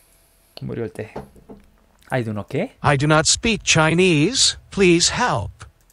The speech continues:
Speaker 2: I do not speak Chinese. Please help.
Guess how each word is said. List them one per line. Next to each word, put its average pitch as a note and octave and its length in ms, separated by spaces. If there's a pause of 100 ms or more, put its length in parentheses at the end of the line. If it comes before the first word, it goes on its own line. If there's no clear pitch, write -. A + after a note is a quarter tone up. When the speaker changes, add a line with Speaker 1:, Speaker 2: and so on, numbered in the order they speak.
(260)
Speaker 2:
I C#3+ 140
do D3 100
not D#3 200
speak - 360
Chinese. E3 960 (120)
Please F3 400
help. D#3+ 540